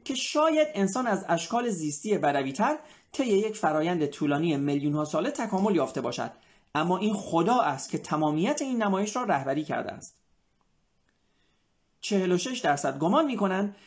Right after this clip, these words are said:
که همانطور که کتاب مقدس می‌گوید، خدا طی ده هزار سالهٔ اخیر انسان را به همین شکل کنونی‌اش آفریده است. سه سال تحصیل در دانشگاه هم نمی‌تواند در تعدیل چنین افکاری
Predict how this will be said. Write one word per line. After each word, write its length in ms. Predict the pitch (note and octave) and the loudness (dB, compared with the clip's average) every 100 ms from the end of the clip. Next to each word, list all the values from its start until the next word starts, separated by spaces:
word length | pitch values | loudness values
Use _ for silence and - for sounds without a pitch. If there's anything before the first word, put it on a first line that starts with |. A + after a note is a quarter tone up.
| _ | _
که 100 | - | -2
همانطور 460 | C4 C4+ D4 D4 G#3+ | 0 2 0 2 0
که 120 | F#3+ | 0
کتاب 320 | F#3 E3+ A#3 | 0 2 2
مقدس 540 | G3+ D#3+ D#3 D3+ D#3+ E3+ | 2 2 0 0 -2 0
می‌گوید، 460 | F3 E3 A3+ D#4 D#4+ - _ _ _ _ _ _ _ - | 0 2 2 2 -2 -10 _ _ _ _ _ _ _ -14
خدا 360 | - G3+ G3+ G3 | 0 2 4 2
طی 240 | - G3 | 2 0
ده 160 | D#3 F3 | 2 0
هزار 300 | E3 D#3 D#3+ | 0 0 0
سالهٔ 340 | - E3+ G3 - | 2 2 2 0
اخیر 320 | D#3+ C#4+ D#4+ - - | -4 -2 -4 -4 -2
انسان 340 | E3+ E3+ F3+ | 0 2 2
را 80 | D3+ | 2
به 100 | D3+ | 0
همین 300 | C#4+ D#4+ C4+ | 2 2 2
شکل 280 | B3+ A3 G3 | -2 -2 -2
کنونی‌اش 540 | E3+ D#3+ F3 F#3+ G3 | 0 0 2 2 0
آفریده 420 | D3+ C#3+ C3 B2 B2+ | -2 -2 -2 0 -2
است. 340 | - - _ _ _ _ _ _ _ _ _ _ _ _ _ _ _ - _ _ - | -6 -16 _ _ _ _ _ _ _ _ _ _ _ _ _ _ _ -20 _ _ -10
سه 280 | - - - | -8 -4 -4
سال 220 | G3+ D3+ | -2 -2
تحصیل 440 | D3 C#3+ - F3 | 0 -2 -2 -2
در 160 | D3+ C#3+ | 2 2
دانشگاه 500 | D3 C#3+ D3 D4 C#4+ | 2 -2 2 2 2
هم 140 | A#3+ | 2
نمی‌تواند 760 | A3+ B3+ A3 E3+ D3 C#3+ C#3 C3 | 0 2 0 2 0 2 0 0
در 140 | C#3+ | -2
تعدیل 500 | C#3 D3+ D3 F3+ D3 | 0 -4 0 0 0
چنین 300 | C3 D3 D3 | -2 -2 -2
افکاری 580 | B2 - B3 G3+ G3+ | -4 -4 -2 0 -2